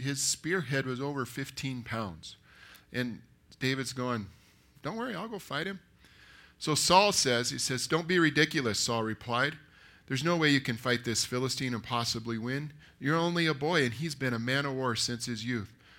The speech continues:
So somebody finally with some logic. Finally, Saul's like, "David, you're crazy. Look at this guy." And those movies, when we're, when we look at those, don't you remember that often the, the time of the,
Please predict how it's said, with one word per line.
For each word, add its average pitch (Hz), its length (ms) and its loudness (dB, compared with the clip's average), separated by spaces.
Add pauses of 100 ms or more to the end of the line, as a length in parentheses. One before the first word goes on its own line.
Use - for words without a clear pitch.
(400)
So 165 160 2
somebody 175 500 4
finally 151 380 2
with 131 140 0
some 120 200 -4
logic. 107 500 -2 (680)
Finally, 156 300 -2
Saul's 143 380 0
like, 123 140 -2 (920)
"David, 143 280 -6
you're 165 120 -8
crazy. 147 460 -8 (840)
Look 170 160 -6
at 135 100 -6
this 107 200 -4
guy." 90 240 -12 (640)
And 123 160 -6 (340)
those 139 240 -4
movies, 165 400 0
when 143 140 -2
we're, 139 180 -2 (460)
when 156 200 -4
we 147 120 2
look 156 240 -2
at 131 100 -2
those, 156 280 -2
don't 156 280 -4
you 156 240 -4 (140)
remember 135 360 -2
that 123 240 -4 (140)
often 127 400 -4
the, 117 160 -4 (120)
the 110 100 -8
time 123 340 -4
of 110 160 -8
the, 104 220 -6